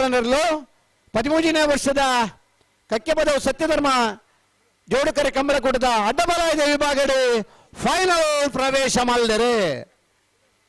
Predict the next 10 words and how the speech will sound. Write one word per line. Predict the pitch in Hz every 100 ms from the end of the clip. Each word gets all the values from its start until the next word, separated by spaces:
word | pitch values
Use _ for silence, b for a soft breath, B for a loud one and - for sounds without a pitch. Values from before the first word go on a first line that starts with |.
| _ -
ಫೈನಲ್ | 214 285 285
ಪ್ರವೇಶ | 254 262 262 208
ಮಲ್ದರೆ | 247 254 240
ನಾರಾವಿ | 220 220 285 277 262
ಯುವರಾಜ್ | 254 262 254 226
ಜೈನ್ | 254
ರನ್ನರ್ಲು | 233 240 240
ಗಿಡ | 240 240 240 233 254 640 508 - b b b -
ಭಟ್ಕಳ | 208 254 262 254 233 220 208 - _ _ -
ಹರೀಶರ್. | 220 233 202 185 123